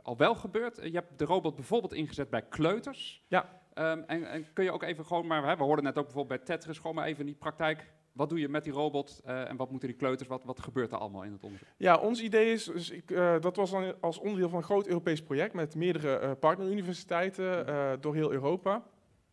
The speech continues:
Speaker 2: Ehm, en ons idee was dat, eh,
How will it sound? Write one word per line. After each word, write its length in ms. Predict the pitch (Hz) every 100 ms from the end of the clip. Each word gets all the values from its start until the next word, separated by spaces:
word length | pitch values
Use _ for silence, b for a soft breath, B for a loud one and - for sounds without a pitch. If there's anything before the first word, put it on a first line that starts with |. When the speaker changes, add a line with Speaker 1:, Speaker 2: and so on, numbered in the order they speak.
| - -
Speaker 2:
Ehm, 480 | 135 139 139 139 143
en 280 | 151 156 156 160
ons 220 | 170 170
idee 320 | 180 175 214
was 240 | 208 196
dat, 300 | - 170 -
eh, 80 | -